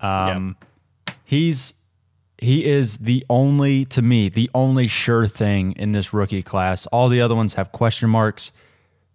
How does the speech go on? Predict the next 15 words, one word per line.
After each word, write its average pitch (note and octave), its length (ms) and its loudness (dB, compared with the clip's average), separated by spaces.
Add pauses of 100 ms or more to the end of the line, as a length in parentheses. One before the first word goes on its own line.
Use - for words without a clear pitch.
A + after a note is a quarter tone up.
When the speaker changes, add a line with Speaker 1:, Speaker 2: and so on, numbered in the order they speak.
(100)
Speaker 1:
Uh, G2 120 -8 (100)
Breece C#3+ 240 0
Hall A#2 220 2
to G#2+ 100 -4
me G#2 160 2
is, F#2+ 160 -2
like, F#2 380 -4
basically B2+ 520 2
what G#2+ 140 0
Najee G2+ 400 0
Harris F#2+ 340 -4
was F#2 200 -6
last F2 320 -6
year, F2 180 -6
where F2+ 400 -4